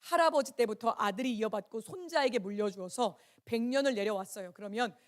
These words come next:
그 가게에서 쓰는 육수나 어떤 소스 같은 것들이 백 년 된 것들이 있어요. 백 년이 됐는데 어떻게 안 상했는가? 매일매일 끓이는 겁니다. 매일매일 끓여서 백 년을 온 거예요. 그러면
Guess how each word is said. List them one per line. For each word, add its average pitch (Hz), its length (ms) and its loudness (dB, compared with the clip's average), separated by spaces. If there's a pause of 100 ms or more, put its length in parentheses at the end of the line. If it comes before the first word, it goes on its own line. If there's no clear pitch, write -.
(160)
그 285 240 2
가게에서 254 680 0
쓰는 277 360 -4
육수나 247 420 0
어떤 226 260 -4
소스 330 320 -8
같은 269 260 -4
것들이 208 420 -6 (300)
백 233 180 -2
년 311 280 0
된 269 160 4
것들이 208 300 -6
있어요. 175 420 -16 (340)
백 247 160 2
년이 302 300 2
됐는데 247 400 2
어떻게 247 400 -2
안 208 220 0
상했는가? 220 720 -2 (300)
매일매일 302 800 4
끓이는 240 340 -10
겁니다. - 320 -20 (240)
매일매일 285 640 4
끓여서 302 540 4 (240)
백 240 160 2
년을 302 340 6
온 202 200 -6
거예요. 175 360 -6
그러면 202 460 -10